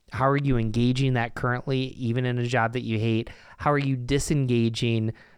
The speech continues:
to help you remember that, you know, the job is not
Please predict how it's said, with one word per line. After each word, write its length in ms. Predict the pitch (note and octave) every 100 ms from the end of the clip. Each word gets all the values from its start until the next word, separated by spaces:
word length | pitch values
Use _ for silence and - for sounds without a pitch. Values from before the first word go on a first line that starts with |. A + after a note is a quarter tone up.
| -
to 100 | -
help 220 | C#3 C3+
you 180 | C#3+ C3+
remember 540 | C3 C3 B2+ B2 B2+ B2
that, 220 | A2+ A#2 A2+ A#2+
you 100 | B2+
know, 120 | A#2+
the 100 | A#2
job 480 | A#2 B2+ B2 C3+ C3+
is 240 | B2 A#2
not 380 | A#2+ A2+ A2+ A#2